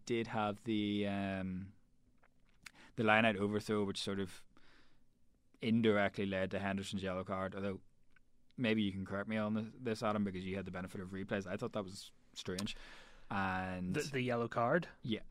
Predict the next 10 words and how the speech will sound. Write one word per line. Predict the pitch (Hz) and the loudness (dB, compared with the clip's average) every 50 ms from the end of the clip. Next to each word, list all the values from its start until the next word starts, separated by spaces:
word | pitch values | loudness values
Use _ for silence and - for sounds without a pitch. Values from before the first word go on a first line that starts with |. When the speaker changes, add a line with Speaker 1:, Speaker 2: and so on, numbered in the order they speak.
| - - - - - - - - - - - - - - - - - - - - - - - - - | -14 -14 -16 -16 -16 -18 -20 -18 -18 -18 -16 -10 -10 -8 -8 -8 -12 -14 -16 -18 -18 -16 -14 -8 -4
Speaker 2:
<sighs> | - - - - - - - - - - - - - | 0 0 0 0 -2 -4 -12 -16 -18 -20 -12 -4 -4
It's | - - - | -2 0 0
a | - | 0
fifty-fifty | - - - 170 170 - - 180 180 - - 175 160 - - 160 | 0 4 4 4 4 4 0 -2 -2 2 2 2 2 4 0 -2
call | 151 - - 139 127 131 | 0 2 4 4 4 4
to | 131 - 160 | 0 -2 0
me, | 151 147 147 147 139 - | 0 2 2 2 0 0
and | 151 147 139 | -2 -2 -2
I | 131 135 | -2 -4
think | - - - - 156 147 147 147 - - | -4 -6 -4 -2 0 0 0 -2 -6 -10